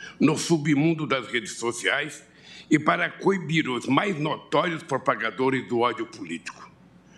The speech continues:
Atuou por meio de seus representantes na Justiça Eleitoral para garantir nosso avançado processo eletrônico de votação e a própria realização das eleições do último ano. Esta Corte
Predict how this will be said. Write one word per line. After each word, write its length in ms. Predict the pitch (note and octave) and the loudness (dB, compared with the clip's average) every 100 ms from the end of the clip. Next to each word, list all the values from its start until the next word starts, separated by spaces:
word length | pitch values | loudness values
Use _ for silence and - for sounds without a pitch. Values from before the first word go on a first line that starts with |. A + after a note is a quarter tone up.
| - | -2
Atuou 720 | C3 A#2+ B2+ D#3 E3 B2+ - - - - - | 0 2 2 4 2 -2 -8 -20 -20 -20 2
por 200 | D#3 C#3+ | 4 6
meio 200 | D#3 E3+ | 4 0
de 140 | C#3+ | -6
seus 240 | B2 D#3 C3 | -2 0 2
representantes 1040 | C3+ C#3 C#3 A2+ A#2 - D#3+ D#3 - G#2+ | -2 0 -2 0 -2 -2 -2 -2 -4 -4
na 140 | A2 C3+ | 0 -2
Justiça 500 | - - C#3+ D3 C#3+ | -4 -2 0 0 0
Eleitoral 720 | B2+ B2 G#2 B2 D#3 D#3+ - - - - - | -2 -2 0 0 -2 -6 -14 -20 -20 -12 0
para 200 | D#3 E3+ | 2 2
garantir 680 | D#3 G3 F#3+ D3+ - D#3 A#2 | 0 0 0 -2 0 0 2
nosso 360 | C3+ D3 - | 0 0 -2
avançado 600 | C#3+ C#3 B2 - F3 F3 | -2 -2 -2 -2 -2 -4
processo 560 | - C3+ A#2+ D3+ D#3+ D3 | -4 -4 -2 -2 -2 -2
eletrônico 680 | C#3+ B2+ - C#3+ D3 - A2+ | -4 -4 2 2 2 -4 -2
de 80 | C3 | 0
votação 720 | A#2 C3 B2 - B2+ C#3+ C#3+ - - - - | 0 0 0 0 0 0 -2 -10 -20 -20 -2
e 80 | C#3 | 0
a 80 | C3+ | 0
própria 440 | - C#3+ D#3+ C#3+ | 0 -2 0 -2
realização 680 | B2+ B2+ B2+ B2 A#2 B2 C3+ | 0 -2 -2 -4 -2 -2 0
das 220 | B2+ B2+ | 0 0
eleições 560 | B2 A2 - G#2+ A2 | -2 -2 -2 0 0
do 80 | F#2+ | -2
último 420 | A2+ F2+ - G2 | -4 -6 -10 -6
ano. 260 | E2 D#2 - - - - - - - - - | -4 -6 -8 -20 -20 -20 -20 -20 -20 -4 2
Esta 340 | C3+ - B2+ | 2 4 0
Corte 720 | A#2 - F2+ - - - - | 2 4 4 2 -6 -8 -12